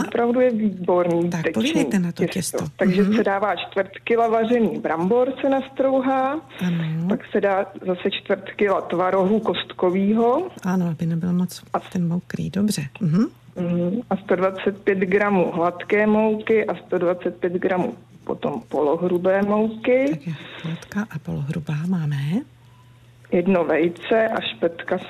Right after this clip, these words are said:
Speaker 1: soli.
Speaker 2: Vejce, špetka soli. No.
Speaker 1: A to se zamíchá rukama pěkně, krásný
Speaker 2: Mhm.
Speaker 1: těsto.
Speaker 2: Mhm.
Speaker 1: Ono je takový elastický, ani se moc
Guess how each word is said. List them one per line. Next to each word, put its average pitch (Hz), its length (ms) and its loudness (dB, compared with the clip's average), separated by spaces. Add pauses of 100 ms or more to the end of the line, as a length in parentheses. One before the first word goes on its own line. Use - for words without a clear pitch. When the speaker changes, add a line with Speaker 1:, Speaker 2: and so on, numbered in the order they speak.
Speaker 1:
soli. 156 240 0 (800)
Speaker 2:
Vejce, 180 420 -8 (140)
špetka - 440 -14
soli. 208 360 -4 (460)
No. 175 340 2 (600)
Speaker 1:
A 190 40 -4 (140)
to 202 120 4
se 214 240 2
zamíchá 196 1120 2
rukama 185 500 0
pěkně, 190 500 0
krásný 208 480 4
Speaker 2:
Mhm. 214 60 4
Speaker 1:
těsto. 170 640 -2
Speaker 2:
Mhm. 185 240 2
Speaker 1:
Ono 202 100 4
je 196 80 2
takový 220 380 0
elastický, 233 920 -2
ani 208 300 2
se 214 60 2
moc 202 180 2